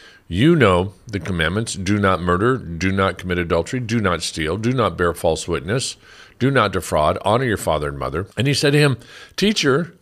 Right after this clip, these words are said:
I have kept all these things from my youth." Looking up at him, Jesus felt love for him and said to him, "One thing you lack.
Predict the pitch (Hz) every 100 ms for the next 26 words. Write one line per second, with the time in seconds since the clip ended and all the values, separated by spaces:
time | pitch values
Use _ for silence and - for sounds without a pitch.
0 | _ 120 170 160 - 190 - - 147 247
1 | 247 95 92 113 113 87 80 98 - 73
2 | 78 104 165 135 - 69 71 98 127 131
3 | 123 98 95 95 82 85 95 98 - -
4 | - 82 95 95 87 92 - 92 78 78
5 | 101 85 82 104 113 87 80 82 98 170
6 | - 180 165 156 180 190